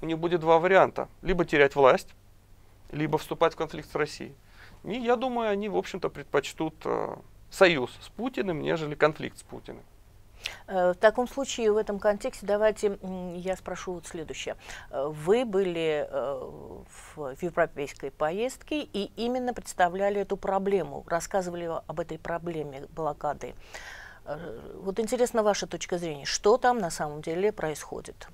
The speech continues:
Speaker 2: Алиев пытается освободиться от российского присутствия?
Speaker 1: А, я думаю, а, вопрос заключается в том, что сегодня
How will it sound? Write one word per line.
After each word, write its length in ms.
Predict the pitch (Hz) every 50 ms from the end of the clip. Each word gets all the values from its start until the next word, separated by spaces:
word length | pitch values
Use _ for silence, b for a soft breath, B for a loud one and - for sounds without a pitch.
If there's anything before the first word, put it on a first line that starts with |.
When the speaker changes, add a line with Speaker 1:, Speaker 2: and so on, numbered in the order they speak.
| 180 196 -
Speaker 2:
Алиев 380 | - 170 175 175 175 180 175 -
пытается 540 | - 175 - 170 170 165 165 165 - -
освободиться 920 | 156 156 - - 160 160 151 156 160 156 147 - - - 165 156 156 151
от 160 | 156 - - -
российского 760 | 151 151 151 156 156 147 - - 160 - - - - 165
присутствия? 600 | 165 - - 185 - 294 269 - - - 254 247 247 - - - - - - B B B B B B B B B B B - -
Speaker 1:
А, 220 | 175 190 185 170 135
я 280 | 160 147 151 247 277
думаю, 540 | 277 202 262 262 233 233 233 220 208 170 - -
а, 320 | - 135 143 139 139 131
вопрос 360 | 120 165 180 - 254 269 214
заключается 600 | 202 190 - 170 165 - - 170 156 151 - 165
в 60 | -
том, 240 | - - - 330 320
что 180 | - - - 143
сегодня 600 | - - 180 165 175 175 165 139 131 123 110